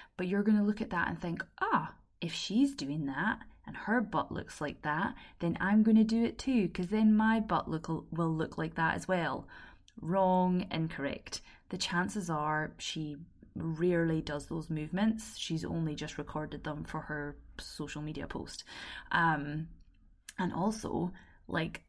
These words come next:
the scandalous thing on TikTok now is, like, you're seeing videos of people that, like, regularly film and promote, like, different fitness supplements and stuff like that. Like, they've all got, like,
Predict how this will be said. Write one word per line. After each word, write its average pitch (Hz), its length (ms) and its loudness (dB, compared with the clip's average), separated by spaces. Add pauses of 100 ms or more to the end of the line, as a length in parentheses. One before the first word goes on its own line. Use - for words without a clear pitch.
the 180 200 0
scandalous 175 680 2
thing 165 220 0
on 156 100 2
TikTok - 480 -4
now 160 220 2
is, 156 240 -2
like, 156 260 -4
you're 170 120 2
seeing 175 420 2
videos 160 400 2
of 156 300 -4
people 175 380 -2
that, 160 420 -2
like, 160 320 -4
regularly 160 800 0 (360)
film 165 600 2
and 156 160 0
promote, 160 680 -4 (100)
like, - 400 -6 (120)
different - 340 -6
fitness 170 300 0
supplements 156 520 -4
and 156 80 -8
stuff 160 200 -6
like - 140 -6
that. 156 260 2
Like, - 200 -4 (300)
they've 220 140 2
all 254 140 2
got, 254 300 0
like, 226 320 -2